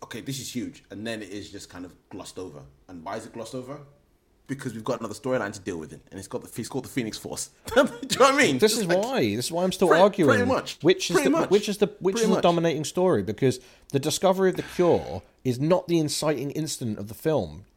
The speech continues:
Speaker 2: Jean's resurrection is.
Speaker 1: Mm,
Speaker 2: The exploration
Speaker 1: exactly.
Speaker 2: of what
Speaker 1: Exactly
Speaker 2: brought
Speaker 1: that.
Speaker 2: her back and why should be the central focus, but we never fucking find out. There is no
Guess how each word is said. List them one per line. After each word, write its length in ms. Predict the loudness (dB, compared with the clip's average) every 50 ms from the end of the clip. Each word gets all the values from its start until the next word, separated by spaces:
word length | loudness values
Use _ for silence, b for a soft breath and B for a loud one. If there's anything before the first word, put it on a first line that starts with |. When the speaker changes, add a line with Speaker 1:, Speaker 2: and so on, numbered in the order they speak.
| _ _ -10
Speaker 2:
Jean's 340 | -6 -2 0 0 0 2 2
resurrection 560 | 2 2 2 2 0 0 0 -2 -4 -4 -4 -4
is. 340 | -4 -4 -6 -10 -12 -12 -14 _ _ _ _ _ _ _ _ _ _ _ _ _ _ _ _ _ _ _ _ _ _ _ _ -12
Speaker 1:
Mm, 300 | -10 -8 -8 -8 -4 0
Speaker 2:
The 140 | 2 2
exploration 680 | 2 0 0 0 4 4 4 4 4 2 0 0 0 0
Speaker 1:
exactly. 20 | 0
Speaker 2:
of 120 | 0 2
what 80 | 2 2
Speaker 1:
Exactly 160 | 2 4 4 4
Speaker 2:
brought 60 | 6
Speaker 1:
that. 40 | 6 4
Speaker 2:
her 40 |
back 280 | 2 2 0 0 -2 -2
and 120 | -4 -2 0
why 360 | 2 2 2 2 0 -2 -6
should 240 | -8 -8 -8 -6 -4
be 100 | -4 -4
the 60 | -4
central 280 | -2 -2 -2 -2 -4 -4
focus, 480 | -2 0 0 0 0 -2 -6 -8 -8 B B B B B B
but 80 | 0
we 180 | 2 4 6 6
never 640 | 6 6 4 4 4 2 2 2 2 0 0 0
fucking 560 | -2 -4 -6 -6 -6 -6 -6 -6 -6 -4 -4 -2
find 340 | 0 0 0 0 0 0
out. 320 | 0 0 2 2 0 0 -2 -6 b b b b b b b b
There 160 | 2 4 4 4
is 100 | 4 2
no 280 | 0 0 2 4 4